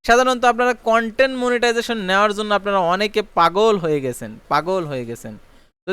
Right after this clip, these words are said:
দেখতে পাচ্ছেন এখানে স্টোরি থেকে তিন দশমিক ছত্রিশ ডলার, তারপরে দেখতে পাচ্ছেন এখানে, আহ, এখানে দেখতে পাচ্ছেন ভিডিও থেকে সাত সেন্ট, টেক্সট থেকে ছয় সেন্ট, ফটো, ফটো থেকে তিন সেন্ট, রিলস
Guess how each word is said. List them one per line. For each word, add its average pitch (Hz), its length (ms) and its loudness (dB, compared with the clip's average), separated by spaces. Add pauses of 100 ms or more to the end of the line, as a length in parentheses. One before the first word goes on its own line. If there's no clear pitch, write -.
দেখতে 226 220 2
পাচ্ছেন 247 300 -2
এখানে 208 200 -4 (500)
স্টোরি 254 340 2
থেকে 247 120 4 (120)
তিন 220 120 -2 (120)
দশমিক 220 380 -4 (100)
ছত্রিশ 196 360 -2 (120)
ডলার, 165 240 4 (320)
তারপরে 196 240 2
দেখতে 208 180 -2
পাচ্ছেন 220 280 0
এখানে, 202 300 -2
আহ, 165 760 0 (140)
এখানে 214 260 0
দেখতে 214 160 -4
পাচ্ছেন 202 280 -4
ভিডিও 190 240 0
থেকে 196 140 -2 (140)
সাত 175 180 4 (100)
সেন্ট, 180 160 -4 (120)
টেক্সট 180 300 -4
থেকে 180 140 -4 (100)
ছয় 165 260 2
সেন্ট, 170 160 -8 (100)
ফটো, 160 180 -2 (280)
ফটো 160 280 -2
থেকে 165 160 -4 (100)
তিন 160 120 -8 (100)
সেন্ট, 165 200 -2 (440)
রিলস 196 260 2